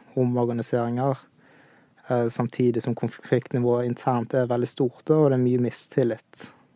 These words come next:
eh, stort sett mellom, eh, styret og toppledelsen og de ansatte.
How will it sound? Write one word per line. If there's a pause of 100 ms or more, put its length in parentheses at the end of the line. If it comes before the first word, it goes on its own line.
(160)
eh, (240)
stort
sett
mellom,
eh, (720)
styret
og
toppledelsen
og
de
ansatte.